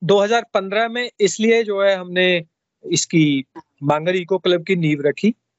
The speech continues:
और मांगरी इको क्लब में शुरुआत में हमने लोकल कम्युनिटी, खासकर छोटे बच्चों के साथ शुरू किया, स्कूल किड्स के साथ, और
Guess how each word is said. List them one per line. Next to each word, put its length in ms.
और 400
मांगरी 420
इको 180
क्लब 200
में 160
शुरुआत 480
में 120
हमने 340
लोकल 320
कम्युनिटी, 580
खासकर 540
छोटे 260
बच्चों 340
के 140
साथ 200
शुरू 240
किया, 180
स्कूल 340
किड्स 280
के 140
साथ, 360
और 340